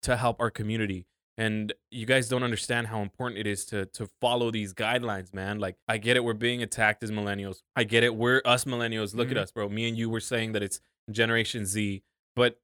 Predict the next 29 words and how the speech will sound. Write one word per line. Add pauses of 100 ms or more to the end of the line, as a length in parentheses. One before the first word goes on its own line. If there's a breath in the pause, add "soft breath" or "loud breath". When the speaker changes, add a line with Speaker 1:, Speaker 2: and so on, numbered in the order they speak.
(320)
Speaker 1:
in
reality,
it's,
it's,
we're
all
together.
We're
all
in
this
Speaker 2:
Mm-hmm.
Speaker 1:
together. (180)
You
know
what
I
mean? (140)
Speaker 2:
Yeah.
Speaker 1:
And
I
think
it's
just, (340)
let's
do
our
part. (220)
Speaker 2:
Mm-hmm.